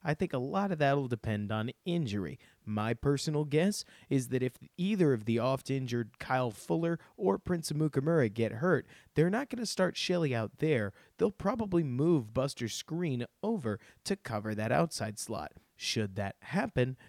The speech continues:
Shelley's playing time will then be governed by whether he's beaten out Sherrick McManus or not. If he has, he'll play a lot, may even start.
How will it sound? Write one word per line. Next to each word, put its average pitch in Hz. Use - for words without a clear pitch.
Shelley's 233
playing 156
time 143
will 110
then 156
be 147
governed 127
by 104
whether 139
he's 131
beaten 135
out 113
Sherrick 160
McManus 123
or 104
not. 55
If 110
he 101
has, 139
he'll 214
play 104
a 117
lot, 165
may 143
even 110
start. -